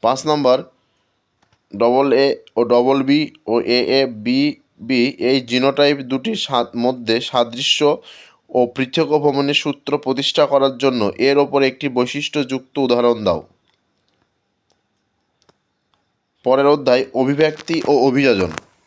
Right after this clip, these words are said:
প্রথম প্রশ্ন, সুন্দরী গাছ দেহের অতিরিক্ত লবণ কিভাবে রচিত হয়, করে?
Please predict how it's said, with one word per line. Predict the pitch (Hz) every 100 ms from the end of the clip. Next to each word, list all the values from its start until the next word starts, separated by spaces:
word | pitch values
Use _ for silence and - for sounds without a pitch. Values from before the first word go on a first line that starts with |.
| _ _ _ _ _ _ _ _ _ _ _ _
প্রথম | 120 143 160
প্রশ্ন, | 160 156 147 135 170 _ _ _ _ _ _
সুন্দরী | - - 147 151 151 156 151
গাছ | 143 117 110
দেহের | 131 143 156
অতিরিক্ত | 143 - 139 139 -
লবণ | 147 143 131 127
কিভাবে | - 143 143 143
রচিত | 135 131 123
হয়, | 127 123 120
করে? | - 127 120